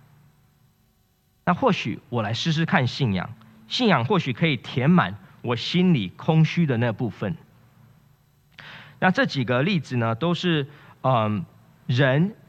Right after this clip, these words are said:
寻找神的起步。那我现在想问大家一个问题，我们也可以做这个民意调查的方式来回答，就是你今天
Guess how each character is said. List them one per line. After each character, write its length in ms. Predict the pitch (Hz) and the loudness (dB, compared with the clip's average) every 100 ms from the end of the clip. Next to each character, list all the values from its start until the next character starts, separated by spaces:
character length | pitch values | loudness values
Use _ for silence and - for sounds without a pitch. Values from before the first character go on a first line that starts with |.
| - | -16
寻 400 | - - 165 233 | -8 0 0 2
找 260 | 175 101 | 2 2
神 340 | 98 - 107 104 | 0 -4 -2 0
的 260 | 110 101 98 | 0 -2 -4
起 340 | - 104 82 - | -8 -6 -8 -6
步。 200 | 160 123 - - - - _ - - _ - - - _ _ _ _ _ _ _ _ _ _ _ _ _ _ _ _ _ | -4 -4 -8 -20 -20 -20 _ -16 -16 _ -20 -20 -20 _ _ _ _ _ _ _ _ _ _ _ _ _ _ _ _ _
那 160 | - 196 | 2 4
我 160 | 147 | 2
现 160 | 120 185 | 0 2
在 140 | 185 | 2
想 240 | 170 120 113 | 2 -2 -2
问 180 | 165 139 | 0 4
大 160 | 139 | 2
家 380 | 131 131 123 151 - - _ _ - _ _ _ _ _ - - | 2 0 0 -2 -10 -20 _ _ -20 _ _ _ _ _ -20 -4
一 80 | 156 | 0
个 80 | 147 | 4
问 140 | 165 | 2
题， 180 | 113 104 | 2 -4
我 80 | 104 | -2
们 100 | 107 | -2
也 60 | |
可 120 | - | 0
以 80 | 156 | 0
做 220 | 131 151 | 0 -2
这 100 | 131 | 0
个 360 | 143 117 110 104 - - _ | 0 2 0 -2 -8 -20 _
民 180 | 113 131 | -2 0
意 80 | 143 | 2
调 160 | 165 | 4
查 160 | 135 104 | 2 0
的 120 | 101 | -2
方 200 | 123 127 | 0 -2
式 320 | 127 143 107 92 | -2 -4 -4 -2
来 180 | 92 98 | -4 -4
回 220 | 104 101 | -4 -4
答， 280 | 85 - - - - - | -6 -8 -16 -20 -20 -20
就 140 | - 180 | -2 0
是 240 | 180 123 - | 2 -2 -4
你 280 | - 143 113 | 2 2 2
今 200 | - 202 | 2 0
天 380 | 202 208 208 208 | 4 4 4 0